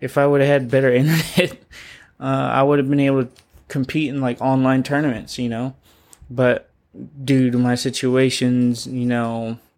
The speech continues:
like, just graduating, and that wasn't a priority. Like, living was my priority, getting food,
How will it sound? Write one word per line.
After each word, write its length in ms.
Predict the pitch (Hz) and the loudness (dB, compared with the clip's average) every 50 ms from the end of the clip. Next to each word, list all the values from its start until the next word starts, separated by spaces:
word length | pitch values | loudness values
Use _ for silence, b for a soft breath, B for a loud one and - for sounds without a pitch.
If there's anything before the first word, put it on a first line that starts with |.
| _ _ - | _ _ -10
like, 180 | 135 127 120 117 | -8 -8 -6 -4
just 280 | 113 127 123 - - | -2 -2 -2 -2 -2
graduating, 760 | - 120 113 113 117 110 120 117 117 117 117 117 117 117 113 | 0 0 2 2 2 0 2 2 2 2 2 2 0 -2 -2
and 140 | 117 117 110 | -4 -4 -2
that 180 | 127 123 120 117 | 0 0 2 2
wasn't 260 | 120 123 123 120 117 | 2 2 2 2 0
a 60 | 107 | -4
priority. 760 | 104 - 123 98 92 104 127 139 131 113 107 107 110 120 123 | -4 -6 -6 -4 0 2 2 4 4 2 2 -2 -4 -4 -4
Like, 360 | 123 123 113 107 107 - - | -4 -4 -4 -4 -4 -6 -6
living 580 | 98 131 131 131 143 143 127 127 120 113 110 110 | -2 0 2 4 4 4 4 2 2 0 0 -2
was 200 | 110 110 107 113 | -2 -2 -2 -2
my 160 | 120 104 101 | -4 -4 -4
priority, 680 | 101 - 113 98 98 101 113 139 139 110 98 104 117 | -6 -4 -2 -2 0 2 2 2 2 2 2 0 0
getting 360 | 113 110 - 110 113 110 107 101 | 0 0 0 0 2 0 0 -2
food, 640 | - - 110 101 104 104 104 101 101 104 107 | -4 -4 -2 -2 -2 0 -2 -2 -2 -4 -4